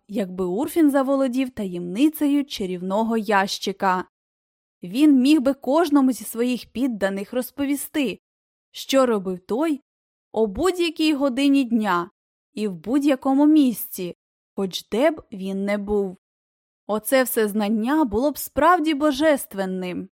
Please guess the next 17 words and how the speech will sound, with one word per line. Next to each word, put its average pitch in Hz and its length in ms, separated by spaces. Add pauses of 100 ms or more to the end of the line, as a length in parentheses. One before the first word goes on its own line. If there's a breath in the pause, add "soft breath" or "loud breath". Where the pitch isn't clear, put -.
(640)
Джуз 302 320
дійшов 294 560
абсолютно 330 680
безглуздої 269 840
думки, 220 720 (120)
що - 300
можна 226 360
розгадати 254 640
таємницю 196 640
ящика, 233 800 (440)
якщо 214 400
наговорити 220 680
безліч 202 460
слів 320 480 (280)
у 214 140
різних 262 480
поєднаннях. 196 1040